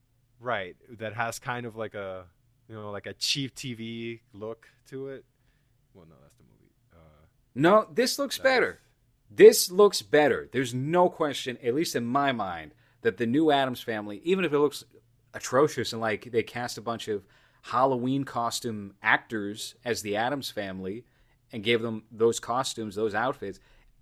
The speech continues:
Speaker 2: it still looks better. It still looks more Addams Family-ish.
Speaker 1: Right. Yeah.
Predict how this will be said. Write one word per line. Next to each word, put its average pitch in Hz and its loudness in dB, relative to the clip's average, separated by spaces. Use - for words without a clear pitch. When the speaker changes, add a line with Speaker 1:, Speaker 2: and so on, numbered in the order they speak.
Speaker 2:
it 160 0
still 190 4
looks 147 4
better. 107 2
It 90 -10
still 147 -2
looks 143 -4
more 117 -4
Addams 101 -6
Family-ish. 78 -16
Speaker 1:
Right. 80 -18
Yeah. 117 -4